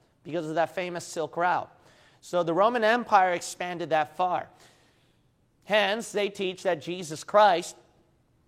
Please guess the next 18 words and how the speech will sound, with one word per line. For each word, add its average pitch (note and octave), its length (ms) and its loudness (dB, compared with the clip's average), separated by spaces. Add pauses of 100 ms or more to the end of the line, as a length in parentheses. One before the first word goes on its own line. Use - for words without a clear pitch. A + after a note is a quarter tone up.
(140)
he F3 540 -4
went F#3 260 0
on F#3+ 220 0
a D#3 60 -4
business F3+ 500 -4
trip - 380 -4
helping F3 360 0
out, E3 360 -2 (280)
uh, C#3 180 0
Joseph E3+ 440 -4
of D3 120 -6
Arimathea, E3+ 680 2 (360)
which D3+ 280 -8
is E3 100 -8
supposedly F3 720 -2
his D3+ 240 -8
great F#3 280 -2
uncle, E3+ 640 0